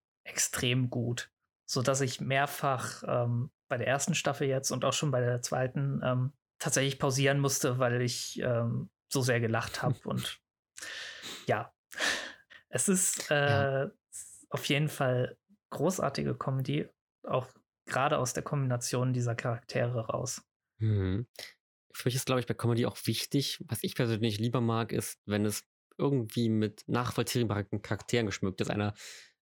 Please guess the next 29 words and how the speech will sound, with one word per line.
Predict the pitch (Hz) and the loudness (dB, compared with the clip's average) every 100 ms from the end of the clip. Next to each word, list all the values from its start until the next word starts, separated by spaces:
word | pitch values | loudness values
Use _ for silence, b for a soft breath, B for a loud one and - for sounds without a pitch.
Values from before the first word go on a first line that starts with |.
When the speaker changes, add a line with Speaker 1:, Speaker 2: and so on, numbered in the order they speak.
| - | -10
Speaker 2:
ich | - | -2
muss | 120 123 | -2 2
nicht | |
unbedingt | 139 120 | 2 2
eine | 104 104 | 0 -2
komplett | - 110 | -2 -4
fortführbare | - 120 110 120 104 98 95 - | -2 -4 0 0 0 0 -2 -4
Story | - 110 165 139 | -4 0 0 2
sein, | 104 104 101 | 2 2 0
aber | 104 104 107 107 107 b b _ | 0 0 0 0 -4 b b _
es, | - 123 - - _ | -2 0 -2 -6 _
ich | - - 127 | -8 -2 0
möchte | 127 | 2
mit | 151 | 2
der | 127 | 0
Zeit | - 123 127 | 0 0 0
die | |
Charaktere | - 110 - 123 107 | 0 0 2 0 2
besser | 95 107 | 0 0
kennenlernen. | 107 110 104 98 | 0 2 2 2
Ich | 98 | 2
möchte | 110 113 120 | 0 0 -2
irgendwie | 123 120 123 110 107 113 | 0 2 2 0 0 0
etwas | 113 107 101 - | 0 -2 -2 0
Einheitliches | 113 107 98 101 98 107 - - | 2 2 0 0 0 0 -2 -6
und | 117 104 | -4 -2
irgendwie | 160 131 | 0 0
nachvollziehbar | 117 113 113 117 - 113 104 | 2 2 0 -4 0 0 2
Realistisches | 107 110 - 101 - | 2 2 0 -4 -6